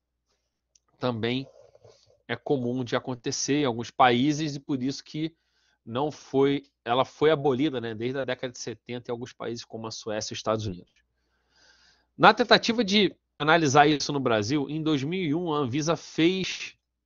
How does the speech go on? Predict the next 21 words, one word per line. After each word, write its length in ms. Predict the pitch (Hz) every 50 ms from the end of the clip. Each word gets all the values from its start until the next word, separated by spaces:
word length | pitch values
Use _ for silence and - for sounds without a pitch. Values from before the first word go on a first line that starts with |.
| _ _ _
né, 100 | - 110
uma 180 | 123 135 139
análise 720 | 139 127 127 131 139 147 151 151 147 143 127 143 165 165 160
de 60 | - _ _ _ _ _ _ _ _
segurança 640 | - - - 175 165 156 156 147 131 127 117 -
da 120 | 131 135 131
dipirona 640 | 131 139 - _ - 180 180 156 156 165 175 190 226
e 40 | 233
viu 240 | 180 185 247 277 262
que 120 | - 269
ela 200 | 262 233 208 196
era 200 | 190 190 196 208
segura 480 | - - - 202 160 143 165 180 180 175
no 100 | 180 175
Brasil. 420 | 202 233 240 196 139 135 139 139 - _ _ _ _ _ _ _ _ _ _ _ _ _ _ _ -
Não 100 | 127 131
se 80 | -
causava 420 | - - 127 123 127 139 139 139 131
tantos 440 | - _ - 160 180 185 - - -
problemas 680 | - - 170 165 123 110 123 131 135 131 131 120 117
assim. 340 | 120 113 - - 156 170